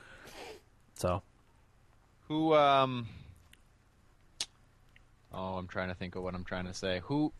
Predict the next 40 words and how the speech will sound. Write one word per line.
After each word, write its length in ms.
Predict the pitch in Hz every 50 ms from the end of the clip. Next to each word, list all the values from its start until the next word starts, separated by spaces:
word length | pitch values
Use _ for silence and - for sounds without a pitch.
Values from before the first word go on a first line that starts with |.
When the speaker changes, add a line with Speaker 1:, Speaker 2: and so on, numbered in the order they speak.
| - 131
Speaker 2:
who, 360 | - 160 165 165 160 160 160 156
uh, 160 | 151 151 -
who's 180 | 170 170 151 151
the 60 | 147
developer? 380 | 139 151 156 160 - 196 196 - - - - - - - - - - - - - - - - -
Speaker 1:
Uh, 480 | 117 113 113 117 117 117 117 117 113 - - - - - -
pff, 140 | - 50 - - - - - - - - - -
I 100 | 127 123
don't 160 | 156 151 156
know 80 | 156
the 100 | 147 147
developer, 480 | 131 123 110 117 113 117 123 - 143 127
but 160 | 120 120 113
the 60 | -
publisher's 480 | - - - 123 123 123 - 117 104 -
Paradox, 720 | - - - 113 107 107 101 95 92 95 95 - - -
who 160 | - 104 101 101
I've 240 | 101 98 95 104
really 220 | 101 104 107 104 101
become 260 | 98 101 - 101 98
a 60 | 95
fan 260 | - - 104 101 98
of 60 | 98 95
their 120 | 98 95
games. 420 | 95 92 92 98 104 117 - - - - - - - - - - - - - - - - - - - - - - -
Speaker 2:
Mm. 240 | 101 95 95 92 87 85 - - - - - - - - - - - - - - - - - - - - - - - - - - - - - - - - - - - - - - - - - - - - - - - - - -
Speaker 1:
Yeah, 180 | 101 92 95 92
I 40 | 90
can't 260 | - - 98 95 -
come 180 | - - -
up. 60 | - - - - 156
Well, 180 | 156 156 143 - - - - - -
I 60 | 131
guess 180 | 135 151 143 -
I 40 | 104
could 160 | - 98 92
look 160 | 95 95 -
it 60 | 98 98
up, 280 | 104 101 95 - - - - - 104
right? 200 | 98 101 117